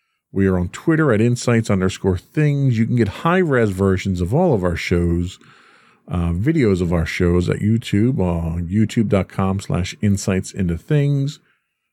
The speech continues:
We do stream six days a week on Twitch at twitch dot T V slash insights into things.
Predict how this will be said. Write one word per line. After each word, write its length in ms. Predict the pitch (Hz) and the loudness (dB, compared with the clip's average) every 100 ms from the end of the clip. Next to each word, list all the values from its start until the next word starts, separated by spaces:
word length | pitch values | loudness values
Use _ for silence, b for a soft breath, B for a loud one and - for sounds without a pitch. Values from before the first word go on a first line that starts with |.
| _ | _
We 120 | 104 | 0
do 120 | 98 | 0
stream 380 | 95 - 117 101 | 0 0 0 2
six 320 | 98 - 180 | 0 -4 -2
days 220 | - 160 147 | 0 2 2
a 60 | |
week 260 | 139 135 135 | 2 0 0
on 180 | 101 101 | -2 -2
Twitch 580 | - 185 190 - - b b b b _ - | -2 -2 -2 -6 -14 b b b b _ -14
at 120 | - | -10
twitch 320 | - 98 - | -2 -2 0
dot 280 | 98 95 - | 0 -2 -4
T 180 | - 110 | 0 2
V 180 | 110 110 | 2 0
slash 360 | - 90 92 | 0 0 0
insights 480 | 101 98 - 95 - | -2 0 2 2 0
into 260 | - 98 92 | -2 0 0
things. 600 | - 92 87 85 - | 0 0 0 -4 -8